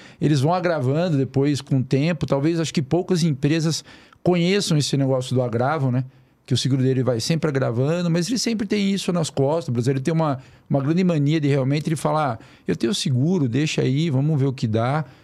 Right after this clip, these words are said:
Então, falta um pouco realmente do conhecimento do seguinte: se eu investir em prevenção, é barato. Porque se eu não tiver o acidente, meu outro ano eu vou ter um prêmio melhor, um prêmio melhor, vou conseguir negociar melhor com as seguradoras, né? Então, eu vejo que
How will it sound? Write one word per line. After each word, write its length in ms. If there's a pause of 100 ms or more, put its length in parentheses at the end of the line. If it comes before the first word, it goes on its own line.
(220)
Então, 300
falta 380
um 100
pouco 300
realmente 400
do 80
conhecimento 580
do 80
seguinte: 480
se 160
eu 80
investir 480
em 40
prevenção, 720 (300)
é 80
barato. 500 (360)
Porque 140
se 100
eu 60
não 180
tiver 300
o 60
acidente, 520
meu 160
outro 320
ano 160
eu 60
vou 100
ter 160
um 100
prêmio 360
melhor, 500
um 80
prêmio 260
melhor, 320
vou 120
conseguir 520 (320)
negociar 800
melhor 400
com 100
as 100
seguradoras, 720
né? 200 (360)
Então, 180
eu 80
vejo 300
que 240